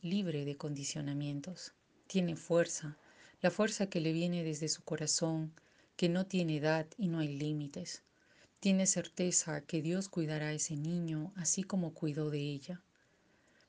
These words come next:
Dice el Evangelio que el carácter del niño se afianzaba.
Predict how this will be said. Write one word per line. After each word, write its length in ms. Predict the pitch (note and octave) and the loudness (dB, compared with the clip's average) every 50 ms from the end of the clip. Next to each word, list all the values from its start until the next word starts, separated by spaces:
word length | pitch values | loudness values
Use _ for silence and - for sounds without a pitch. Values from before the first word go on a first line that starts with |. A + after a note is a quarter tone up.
| _ _ - | _ _ 2
Dice 300 | E3+ G3 F#3+ G3 G3+ F3+ | 4 4 4 6 4 4
el 80 | E3+ | 4
Evangelio 800 | E3 D#3+ D#3 D3+ C#3+ - - E3+ E3+ D#3+ D#3 D#3 D#3 D#3 D3+ - | 4 4 2 0 -2 0 0 2 2 2 0 0 -2 -2 -2 -2
que 120 | - F3+ | -2 -2
el 80 | E3+ E3+ | 0 0
carácter 480 | F#3+ F#3+ G3+ G#3 G#3 - - G3 F3 | 0 2 2 0 0 2 2 2 4
del 200 | D#3 D#3+ D3+ D#3 | 4 2 2 2
niño 400 | D#3 E3+ F3+ F3+ F3 E3+ E3+ E3+ | 2 2 2 2 2 0 0 0
se 160 | D#3+ - - D#3+ | 0 0 0 -2
afianzaba. 800 | D3+ - - D#3 D3+ D3 C#3+ - - D3+ D3 C#3+ C#3+ D3 D#3 | -4 -2 -2 -2 -2 0 0 0 0 0 -2 -2 -4 -6 -8